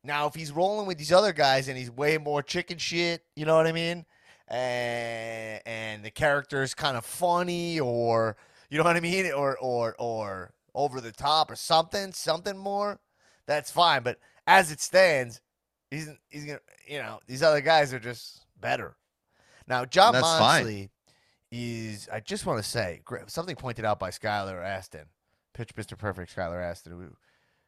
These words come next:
Speaker 1: who, uh, uh, uh, we love Skylar Aston, folks. He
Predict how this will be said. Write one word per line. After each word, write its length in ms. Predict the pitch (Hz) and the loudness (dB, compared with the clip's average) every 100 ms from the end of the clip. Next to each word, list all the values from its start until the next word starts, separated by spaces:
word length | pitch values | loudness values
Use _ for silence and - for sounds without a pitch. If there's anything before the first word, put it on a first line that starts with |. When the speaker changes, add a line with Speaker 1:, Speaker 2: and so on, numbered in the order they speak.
| _ _ | _ _
Speaker 1:
who, 380 | 98 98 95 | -14 -12 -10
uh, 360 | 87 82 80 73 - - | -10 -10 -12 -14 -20 -16
uh, 40 | 82 | -12
uh, 460 | 80 76 - 65 - | -12 -12 -16 -18 -14
we 140 | 101 | -10
love 180 | 101 90 - | -8 -8 -10
Skylar 300 | 78 76 73 | -14 -14 -18
Aston, 220 | - 82 | -20 -20
folks. 320 | - - _ _ _ _ _ _ _ _ _ _ | -20 -20 _ _ _ _ _ _ _ _ _ _
He 440 | 160 214 254 | -8 -6 -8